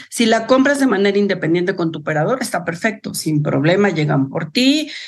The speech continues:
este, te hacen como tu excursión privada, que eso también mucha gente lo pide, sin problema, ¿no? Y si lo, y lo, lo contratas abajo, pues igual encontrarás precios más accesibles,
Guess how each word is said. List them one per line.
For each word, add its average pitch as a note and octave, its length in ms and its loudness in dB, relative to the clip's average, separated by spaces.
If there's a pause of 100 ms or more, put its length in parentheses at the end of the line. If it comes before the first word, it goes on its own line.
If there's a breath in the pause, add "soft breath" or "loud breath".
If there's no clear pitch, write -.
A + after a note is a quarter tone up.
(100)
este, D#3+ 280 -4
te - 140 0
hacen F3+ 300 2
como D3+ 300 0
tu D3+ 260 0
excursión E3+ 500 -2
privada, F3 580 0
que D#3+ 100 -10
eso D3+ 180 -6
también D3+ 260 0
mucha D3+ 200 -2
gente D#3 280 -2
lo F3 160 0
pide, G#3 460 0 (240)
sin D3+ 260 -2
problema, D3 580 -2
¿no? - 260 -6 (280 loud breath)
Y C4+ 220 6
si B3+ 240 0
lo, A#3 280 0
y G3+ 100 4
lo, F3 280 2
lo F#3+ 160 0
contratas F#3+ 520 -2
abajo, G#3+ 360 -4
pues F3 160 -6
igual F#3+ 300 2
encontrarás F3 880 0
precios E3+ 400 -4
más D3+ 240 -2
accesibles, F3+ 840 -2